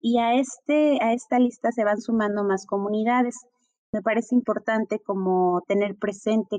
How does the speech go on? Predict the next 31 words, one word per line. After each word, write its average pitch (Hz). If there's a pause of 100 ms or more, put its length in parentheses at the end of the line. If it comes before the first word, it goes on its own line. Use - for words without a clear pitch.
que 185
Cherán 196
es -
un 240
municipio 233
que 208
logra 208
de 220
alguna 226
manera 220
esta 196
sentencia 202
de 196
la -
Suprema 196
Corte, 240 (300)
pero 208
que 214
al 226
ser 262
un 277
municipio 247
no 233
presenta 220
mayor 190
problema, 185
¿no? 220
Porque 202
digamos 220
que 196
todas 208